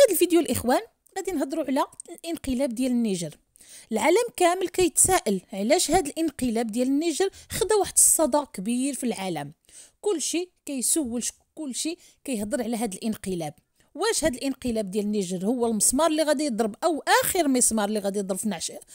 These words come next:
فرنسا؟ شكون هي الدوله اللي كانت عندها واحد النظره استباقيه؟ شكون هي الدوله اللي عندها رؤيه ثاقبه؟ شكون هي الدوله اللي كانت عارفه شنو غادي يوقع وكانت ضاربه حسابها؟ ففي هذا الفيديو غادي نهضروا على بزاف ديال الامور. قبل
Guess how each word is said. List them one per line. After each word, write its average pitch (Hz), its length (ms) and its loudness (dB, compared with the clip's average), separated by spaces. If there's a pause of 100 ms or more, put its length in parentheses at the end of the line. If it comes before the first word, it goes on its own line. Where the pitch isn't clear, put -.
(100)
فرنسا؟ 160 500 0 (680)
شكون - 260 4
هي 381 140 8
الدوله 247 460 4 (380)
اللي 302 180 -2
كانت 339 240 0
عندها 233 200 4
واحد 240 180 0
النظره 262 340 4
استباقيه؟ 214 680 0 (160)
شكون - 260 -8
هي 190 100 -4
الدوله 320 320 0
اللي 311 120 0
عندها 220 320 -2
رؤيه 247 420 -2 (360)
ثاقبه؟ 240 420 2 (240)
شكون - 300 -4
هي 247 200 0
الدوله 269 340 -2
اللي 285 120 -2
كانت 240 300 -6
عارفه 262 240 -4
شنو 233 200 -2
غادي 208 180 -4
يوقع 247 240 -6 (240)
وكانت 254 320 -8
ضاربه 285 220 0
حسابها؟ 190 380 -2 (520)
ففي 480 300 0
هذا 294 80 -2
الفيديو 277 340 -2
غادي 339 220 0
نهضروا 254 280 0
على 269 140 2
بزاف 202 340 2
ديال 269 160 4
الامور. 185 420 -2 (480)
قبل 440 100 4